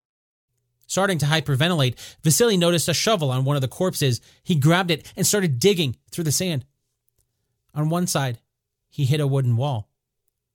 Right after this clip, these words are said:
Then he went to the other side. Again, a wooden wall. It would seem where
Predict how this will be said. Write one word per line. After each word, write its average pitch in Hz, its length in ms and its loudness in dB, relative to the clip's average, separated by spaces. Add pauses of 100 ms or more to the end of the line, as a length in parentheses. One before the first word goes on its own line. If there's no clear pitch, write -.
(440)
Then 143 500 -2
he 135 140 -2
went 143 160 0
to 131 60 -8
the 143 80 -4
other 196 140 -2
side. 127 240 0 (180)
Again, 147 420 0 (540)
a 127 40 -2
wooden 123 280 -2
wall. 123 300 -2 (760)
It 185 60 0
would 190 140 4
seem 165 420 0 (140)
where 156 420 0